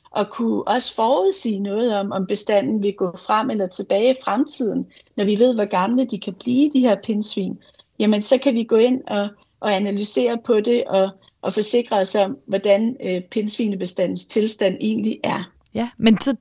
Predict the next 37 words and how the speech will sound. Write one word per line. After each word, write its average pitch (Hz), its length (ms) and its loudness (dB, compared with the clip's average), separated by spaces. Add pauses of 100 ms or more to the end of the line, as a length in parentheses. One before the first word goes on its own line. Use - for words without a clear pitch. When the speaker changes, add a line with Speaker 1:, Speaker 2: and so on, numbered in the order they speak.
(140)
Speaker 2:
er 247 100 6
de 294 180 0
her 302 180 0
knap - 400 -2 (100)
fire 240 300 2
hundrede 214 300 6
pindsvin, 214 500 0
som 175 200 0
I 170 40 0
så 196 160 -2
undersøgte, 196 760 2 (800)
hva-, - 80 4
altså, 247 180 2
hvor 220 100 4
gamle 269 300 4
blev 302 280 -4
de 233 160 0
så - 280 -4
i 240 80 -4
gennemsnit? 254 480 -2
Altså, 214 220 4 (540)
blev - 140 6 (120)
de 196 60 2
ikke 208 200 4
mere 202 220 6
end 185 80 4
et 165 80 2
år? 190 240 0 (1300)
Speaker 1:
De 240 100 4
blev 294 220 6
så 294 160 2
heldigvis 262 560 2
to 220 320 2
år. - 20 -6
Speaker 2:
Åh, - 20 -6
det - 180 -6
var 311 120 8